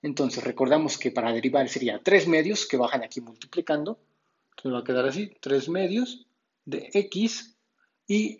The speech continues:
la potencia se reduce a una unidad. Entonces sería tres medios menos uno, es decir, tres medios menos dos medios, nos queda un medio.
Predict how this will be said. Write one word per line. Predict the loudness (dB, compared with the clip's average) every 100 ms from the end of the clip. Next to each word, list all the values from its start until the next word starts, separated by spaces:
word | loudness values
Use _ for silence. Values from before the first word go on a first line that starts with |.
| -2
la | -2
potencia | 0 2 4 4 2 2
se | 0
reduce | -2 -4 0
a | 0
una | 2
unidad. | 0 0 -2 -4 -20 -20
Entonces | _ -8 -4
sería | -2 -2 -4
tres | 2 2 4
medios | 0 0 0 -2
menos | -4 0 0 0 0
uno, | 2 2 -2 -8 _ _ _
es | 0
decir, | 2 2 -2 2
tres | 2 4
medios | 6 6 4 0
menos | 2 4 2 0
dos | -2 0
medios, | -2 -2 -4 -4
nos | -6
queda | -4 -4 -4 -8 -6
un | -2 0
medio. | -2 -4 -18